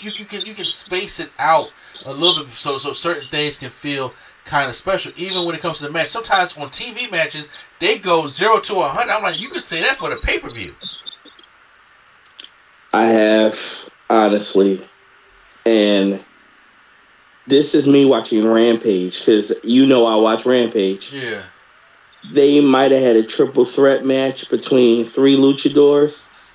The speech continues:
Speaker 2: and I looked at that, John, and I was like,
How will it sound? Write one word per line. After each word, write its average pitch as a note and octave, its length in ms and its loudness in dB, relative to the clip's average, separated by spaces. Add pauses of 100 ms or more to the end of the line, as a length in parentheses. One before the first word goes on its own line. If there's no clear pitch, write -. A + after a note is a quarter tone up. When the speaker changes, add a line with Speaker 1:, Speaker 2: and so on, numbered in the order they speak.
(240)
Speaker 2:
and B2 140 2
I C3+ 160 2
looked D3+ 340 4
at C#3 140 -6
that, C#3+ 280 2
John, D#3 680 0
and C3 120 0
I C3 100 2
was A#2+ 120 2
like, A2 260 2